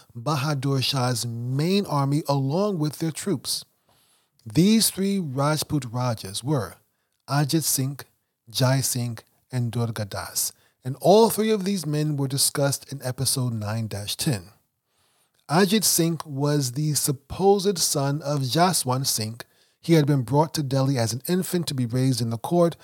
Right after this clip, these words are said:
but his mother escaped with him, fearing that he be raised as a Muslim. Durga Das was from the Rathore Rajputs.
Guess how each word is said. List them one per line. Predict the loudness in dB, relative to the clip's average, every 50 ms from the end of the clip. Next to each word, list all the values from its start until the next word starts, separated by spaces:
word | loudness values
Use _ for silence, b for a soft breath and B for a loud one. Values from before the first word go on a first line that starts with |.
| B B B B _ 2
but | 4 4
his | 4 4 2
mother | 2 0 0 0 0
escaped | 0 0 0 2 4 4 4 4 2
with | -2 -2 0
him, | 0 0 -2 -2
fearing | -2 -2 0 0 2 0 0
that | -2 -2 -2
he | -2 -4 -2
be | -2 -2 -2
raised | -2 -2 -2 -2 -2 -2
as | -4 -2
a | 0
Muslim. | 0 2 2 2 2 0 -2 -6 -12 -16 _ _ _ _ _ _ _ 4
Durga | 8 8 8 8 8 6 4 4
Das | 4 2 0 0 2 0 0 0
was | 0 0 -2
from | -2 -4 -2 -2 0 -2 -2 -2
the | -4 -4
Rathore | -2 -2 0 0 0 0 0 0 0 0 0
Rajputs. | 0 0 0 0 0 0 -2 -4 -4 -2 -2 -2 -4